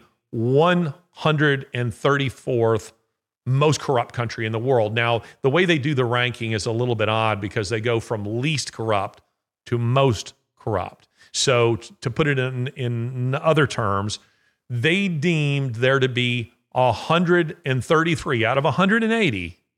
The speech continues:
that they ranked. They deemed Ukraine to be,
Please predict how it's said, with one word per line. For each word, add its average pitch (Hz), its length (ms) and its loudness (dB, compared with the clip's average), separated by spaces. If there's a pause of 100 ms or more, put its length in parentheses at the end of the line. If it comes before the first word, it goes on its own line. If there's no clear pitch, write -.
(560)
that 120 120 0
they 139 140 2
ranked. 120 600 -2 (480)
They 151 240 2
deemed 170 560 0
Ukraine 117 1040 0 (220)
to - 180 0
be, 151 580 0